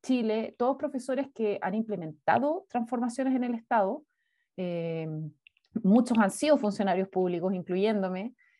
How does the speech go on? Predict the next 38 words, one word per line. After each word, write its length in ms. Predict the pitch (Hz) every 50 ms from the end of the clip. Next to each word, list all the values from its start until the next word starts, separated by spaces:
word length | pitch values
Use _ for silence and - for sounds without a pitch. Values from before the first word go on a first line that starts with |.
| _ _ _
eh, 360 | - 180 175 170 165 160 165 -
también 320 | 170 160 185 190 202 208
Romina, 720 | - 202 190 190 220 240 240 226 208 202 196 202 202 202 -
eh, 720 | - 185 180 180 175 175 175 170 175 170 170 170 170 170 170
no 160 | 180 202 220
todos, 280 | 240 254 220 208 214 220
pero 160 | 226 208 190
todos 180 | 196 208 214 226
han 120 | 240 226
trabajado 400 | 226 226 202 196 - 220 214 208
con 160 | 214 254 247 233
lo 80 | 214
público 580 | - 185 175 175 175 175 175 - 220 226 240 - -
y, 460 | 185 190 185 185 185 180 180 180 - 185
y 100 | 180 196
en 80 | 185
realidad 400 | 190 190 190 185 190 196 202 214
tenemos 220 | 208 196 202 202 202
una 80 | 202
experiencia 580 | 202 202 - - 180 190 202 202 202 - 220 196
muy 180 | 196 196 202
larga 440 | 202 196 190 196 208 196 202 202 202
que 160 | 202 - 190
esperamos 420 | 185 - _ 196 180 175 190 185 -
poder 180 | - 170 175 175
transmitir 360 | - 175 180 180 - - -
a 60 | 170
ustedes 340 | 170 - - 175 180 180 180
y 260 | 185 190 185 - -
que 120 | - - 175
la 100 | 175 175
misma 300 | 180 202 202 208 196 202
clase 280 | 190 180 185 - -
también, 280 | 185 180 170 170 180 180
por 160 | - 160 -
supuesto, 340 | - - - - 180 - 165
se 140 | - 185 -
comparta 560 | - 139 151 - 160 - - - - -